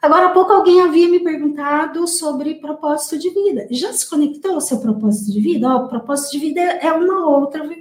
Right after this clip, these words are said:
vertente aqui que eu preciso cuidar, pra estar de fato conectada com a minha prosperidade. Porque se eu, de alguma forma, estou conectada com o propósito que não meu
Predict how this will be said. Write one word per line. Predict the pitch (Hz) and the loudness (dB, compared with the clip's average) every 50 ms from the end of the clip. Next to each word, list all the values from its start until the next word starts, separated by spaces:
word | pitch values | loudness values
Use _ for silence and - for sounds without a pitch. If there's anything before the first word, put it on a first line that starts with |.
| - - - | -20 -16 -10
vertente | 220 247 294 302 294 - - 254 254 269 262 254 | -6 -4 -4 -4 -4 -4 0 2 2 2 2 0
aqui | 254 - - | -4 -6 -8
que | - 277 | -10 -8
eu | 269 | -8
preciso | - - - 269 269 254 - - | -10 -8 -8 -6 -4 -4 -6 -6
cuidar, | - 311 320 320 415 453 440 - 190 170 - - - _ _ - - _ _ _ _ | -8 -10 -4 -2 0 0 0 0 -2 -4 -8 -12 -20 _ _ -20 -20 _ _ _ _
pra | - 202 190 | -4 -2 0
estar | 208 202 - 208 214 202 208 | 0 0 0 2 2 2 4
de | 202 202 - 294 | 2 2 2 0
fato | - - - - - - 254 214 214 226 220 214 | -2 -2 -8 -12 -6 -2 0 2 2 0 -2 -4
conectada | - 269 262 277 262 - - - 247 226 214 226 | -2 0 0 0 0 -2 -10 -10 -8 -6 -6 -4
com | 226 254 | -2 0
a | 247 | 2
minha | 247 247 247 254 254 | 2 4 2 2 0
prosperidade. | 254 254 247 226 - - - 247 240 285 311 370 381 294 190 185 - - - - - - - - - - - _ | -2 -4 -6 -6 -6 -6 -6 -4 -4 -2 -2 0 0 0 0 -2 -2 -6 -10 -10 -12 -18 -20 -20 -20 -20 -6 _
Porque | - 440 440 453 302 214 | 4 4 6 6 6 4
se | 214 - - - - - | 6 4 4 4 4 6
eu, | 359 392 370 359 359 370 403 453 453 453 | 6 6 6 6 4 2 2 2 2 2
de | - 349 | 0 0
alguma | 330 349 320 311 339 349 330 | 0 0 0 -2 0 -2 -2
forma, | 339 339 - - 269 254 254 254 247 247 240 | -4 -8 -8 -6 -2 -2 0 0 -2 -2 -4
estou | 240 247 - - - - - 302 302 | -4 -6 -6 -6 -6 -6 -8 -10 -6
conectada | - 330 302 311 - - - 269 247 254 254 | -4 -4 -2 -2 -4 -6 -8 -10 -8 -8 -4
com | - 269 254 | -2 -2 -2
o | - | -2
propósito | - 262 254 254 - - 240 240 247 269 277 285 294 277 - - - - 262 233 220 - - _ | -2 -6 -8 -8 -8 -8 -6 -2 0 0 2 2 0 0 -2 -6 -10 -8 -6 -8 -8 -8 -14 _
que | _ - 262 262 | _ 2 4 6
não | 262 254 247 247 247 254 262 277 302 320 359 381 392 403 370 294 | 8 8 8 8 10 10 10 10 8 8 6 6 6 6 6 8
meu | 262 247 240 254 269 294 320 - - 202 180 - - - | 8 8 6 6 4 4 4 2 2 0 0 -2 -6 -12